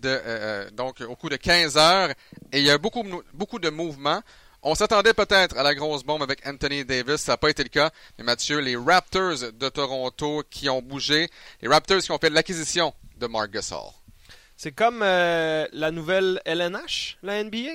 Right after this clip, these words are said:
Speaker 2: C'est, c'est,
Speaker 1: Mhm.
Speaker 2: c'est, c'est la date limite des transactions dans la L N H. Des fois, c'est un petit peu un pétard mouillé à chaque année.
Speaker 1: Ouais.
Speaker 2: Et là, la N B A, c'était un peu, euh, le, le relégué au, au second plan. Puis là, cette
Speaker 1: Mais
Speaker 2: année,
Speaker 1: là,
Speaker 2: c'est
Speaker 1: soudainement.
Speaker 2: comme,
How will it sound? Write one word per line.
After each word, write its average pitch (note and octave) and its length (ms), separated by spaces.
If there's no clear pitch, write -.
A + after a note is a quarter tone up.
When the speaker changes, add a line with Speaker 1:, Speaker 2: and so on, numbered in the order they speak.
Speaker 2:
C'est, - 220
c'est, E3+ 220
Speaker 1:
Mhm. D#3 40
Speaker 2:
c'est, E3 220
c'est - 160
la D#3+ 100
date F3 300
limite E3 360
des F3+ 120
transactions E3+ 680
dans F3 140
la D3+ 140
L D3+ 140
N D3+ 100
H. F#3+ 280
Des D3+ 120
fois, F3 140
c'est - 140
un D3 120
petit - 120
peu F3 140
un E3 80
pétard D3 340
mouillé D3 360
à - 20
chaque D3 240
année. D#3 300
Speaker 1:
Ouais. D#3 280
Speaker 2:
Et - 20
là, E3 160
la E3+ 120
N D#3+ 120
B D#3 60
A, G#3+ 60
c'était F#3 160
un D#3 140
peu, F3+ 200
euh, D3 140
le, C3+ 40
le B2+ 460
relégué C#3+ 380
au, C#3+ 260
au B2+ 320
second D3 360
plan. D3+ 280
Puis - 140
là, D3 100
cette C3 220
Speaker 1:
Mais B2+ 60
Speaker 2:
année, A2+ 100
Speaker 1:
là, F#3+ 100
Speaker 2:
c'est C4 160
Speaker 1:
soudainement. A2+ 300
Speaker 2:
comme, C3 180